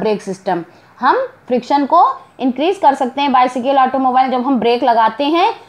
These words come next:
तो पहिए, पहिए रुक जाते हैं, लेकिन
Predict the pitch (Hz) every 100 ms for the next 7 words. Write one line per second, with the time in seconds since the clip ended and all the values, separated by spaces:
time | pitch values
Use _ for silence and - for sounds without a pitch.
0 | _ - 277 453 539 - _ _ _ _
1 | 233 247 233 233 240 247 320 494 381 233
2 | 294 302 254 196 - 190 180 151 - _
3 | - 233 233 392